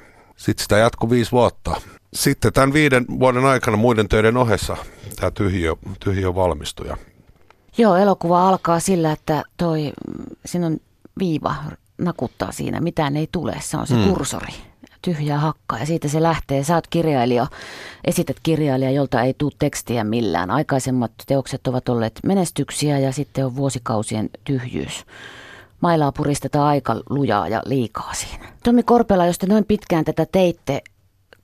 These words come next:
Speaker 2: koko porukka sen mukaan, missä kukin oli hommiansa tekemässä, niin sähän oot kuvannut Ikitietä muun muassa tähän aikaan. Ja sitten sitä yhtä,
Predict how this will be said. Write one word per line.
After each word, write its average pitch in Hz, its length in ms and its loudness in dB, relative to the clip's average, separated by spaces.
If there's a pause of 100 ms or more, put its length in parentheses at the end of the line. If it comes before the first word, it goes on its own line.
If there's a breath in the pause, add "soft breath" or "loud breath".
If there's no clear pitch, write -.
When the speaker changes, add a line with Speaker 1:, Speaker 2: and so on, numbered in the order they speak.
(120)
Speaker 2:
koko 160 260 0
porukka 156 600 0 (320)
sen 175 200 2
mukaan, 147 500 0
missä 160 300 0
kukin 151 380 0
oli 139 320 0 (380)
hommiansa 151 520 2
tekemässä, 165 600 0 (800 loud breath)
niin - 340 0
sähän 208 360 2
oot 185 120 0
kuvannut 202 340 2
Ikitietä 160 640 0
muun 87 240 -4
muassa 82 360 -6
tähän 151 320 -2
aikaan. 82 300 -4
Ja 131 40 -2
sitten - 180 -6
sitä 170 180 0
yhtä, 165 400 0